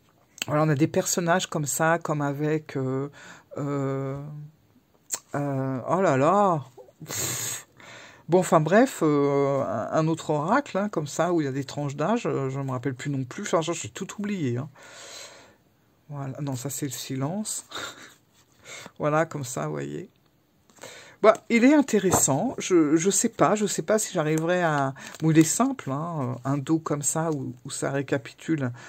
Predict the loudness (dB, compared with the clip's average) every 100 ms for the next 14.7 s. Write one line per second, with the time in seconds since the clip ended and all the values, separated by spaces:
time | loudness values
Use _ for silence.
0 | -20 _ -2 0 0 2 4 2 0 -4
1 | -2 -2 -2 -4 -12 -12 -16 -20 -20 _
2 | -4 -2 -2 0 4 4 6 4 2 4
3 | 6 6 4 0 -2 -2 -2 -2 -2 -4
4 | -8 -14 _ _ -4 0 2 2 2 0
5 | -4 -8 _ _ _ -20 -20 -20 -20 -20
6 | _ _ _ _ _ _ _ _ -4 2
7 | 4 4 2 0 -2 -2 -4 -4 -2 -2
8 | 0 -2 0 4 8 8 8 4 -2 -2
9 | -4 -4 -6 -2 0 2 0 0 0 2
10 | 0 0 2 2 0 -4 -4 -4 -4 -4
11 | -4 0 0 2 0 0 -2 -2 -4 -8
12 | _ _ -12 -8 -6 -4 -4 -2 -4 -6
13 | -8 -12 -16 _ _ _ -12 -8 -8 -8
14 | -8 -10 -12 -14 -14 -12 -12